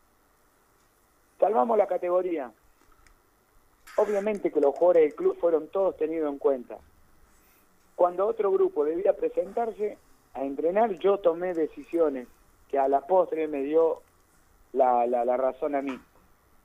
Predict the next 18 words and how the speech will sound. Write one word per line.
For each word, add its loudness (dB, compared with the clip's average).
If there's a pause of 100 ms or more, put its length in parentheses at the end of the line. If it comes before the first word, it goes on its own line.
(140)
Acá 2
hay 0
que -2
lograr 4
un -10
compromiso, -12
una -12
empatía -6
con -8
el -14
jugador. -2 (500)
No 2
siempre -2
el -4
de 4
afuera 2
es -4
mejor. 0